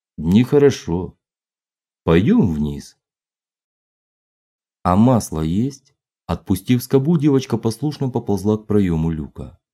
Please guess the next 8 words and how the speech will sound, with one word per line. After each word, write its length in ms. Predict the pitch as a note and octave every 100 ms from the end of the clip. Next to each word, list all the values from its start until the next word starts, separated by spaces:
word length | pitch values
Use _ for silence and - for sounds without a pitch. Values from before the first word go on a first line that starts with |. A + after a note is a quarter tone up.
| _ _ _ _ -
Вольф 420 | D#2+ G#2+ D3+ C3+
обратил 400 | C3+ C3 C3 C3
внимание 440 | C3 C3+ C3+ B2+ A#2
на 60 |
ее 220 | A2+ A2+
черные 440 | G#2+ B2 B2 A#2+ A#2
потрескавшиеся 920 | A2 G#2+ G2 F#2 F2+ E2+ E2+ D#2 E2
пятки. 600 | - F2 D2+ - C#2